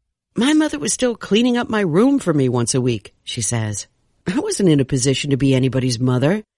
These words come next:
I thought this was the best for him, that I allow him to be placed with some family that would be able to give him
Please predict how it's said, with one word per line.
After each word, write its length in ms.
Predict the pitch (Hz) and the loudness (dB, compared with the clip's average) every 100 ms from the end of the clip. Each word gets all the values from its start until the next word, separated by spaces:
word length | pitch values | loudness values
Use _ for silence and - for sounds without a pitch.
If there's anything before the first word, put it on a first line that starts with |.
| _ - | _ 0
I 180 | 254 320 | 0 0
thought 280 | 233 - | -2 -2
this 200 | 226 220 | -2 -2
was 160 | 202 220 | -2 -2
the 120 | 233 | 0
best 280 | 240 285 - | 0 -2 -2
for 140 | 165 | -2
him, 300 | 147 117 107 - - | 0 0 -4 -10 -4
that 120 | 233 | 0
I 160 | 233 240 | 2 0
allow 380 | 233 233 240 247 | -2 -2 -2 0
him 140 | 180 | -2
to 60 | 139 | -2
be 120 | 165 | -6
placed 420 | - 233 220 - | -4 -2 -2 -2
with 140 | 143 - | -6 -4
some 300 | 214 247 240 | 0 0 0
family 480 | 220 208 156 120 - | 0 2 2 0 0
that 120 | 226 | 0
would 140 | 226 190 | 0 0
be 180 | 214 | 2
able 220 | 220 233 214 | 2 2 -2
to 120 | 196 | -2
give 280 | 151 208 185 | 0 0 2
him 260 | 208 190 | 0 -2